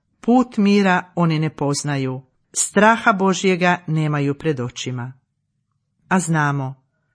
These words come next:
što god zakon veli, govori onima pod zakonom, da svaka usta umuknu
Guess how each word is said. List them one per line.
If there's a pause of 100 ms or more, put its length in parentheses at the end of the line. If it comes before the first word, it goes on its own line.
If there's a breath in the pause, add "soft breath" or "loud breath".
(100)
što
god
zakon
veli, (140)
govori
onima
pod
zakonom, (460)
da
svaka
usta
umuknu